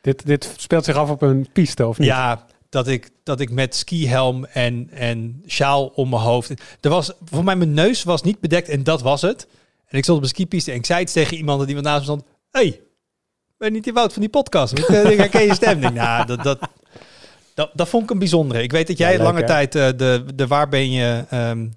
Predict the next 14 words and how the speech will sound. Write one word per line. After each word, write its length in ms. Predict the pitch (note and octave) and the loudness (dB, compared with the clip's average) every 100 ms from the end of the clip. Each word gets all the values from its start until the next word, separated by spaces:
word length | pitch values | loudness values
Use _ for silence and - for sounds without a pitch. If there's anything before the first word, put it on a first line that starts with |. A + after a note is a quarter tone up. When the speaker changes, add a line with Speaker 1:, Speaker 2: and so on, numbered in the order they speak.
| _ | _
Speaker 2:
op 160 | - C3 | -16 -8
de 80 | D3 | -4
gekste 260 | E3 - | -4 -4
plek 200 | - C#3 | -4 0
waar 140 | C#3+ C3+ | 2 2
je 60 | |
herkend 340 | A#2+ A#2+ D#3 D3+ | 2 2 0 0
bent, 200 | B2+ A#2+ | -4 -2
door 100 | B2 | -4
het 100 | A#2+ | -2
Arnoud 400 | D3 D3 A#2+ C#3 | -4 -2 -4 -4
een 100 | A#2+ | -4
tijd 220 | C3 B2 | -4 -2
lang, 280 | A#2+ A#2 | -4 -4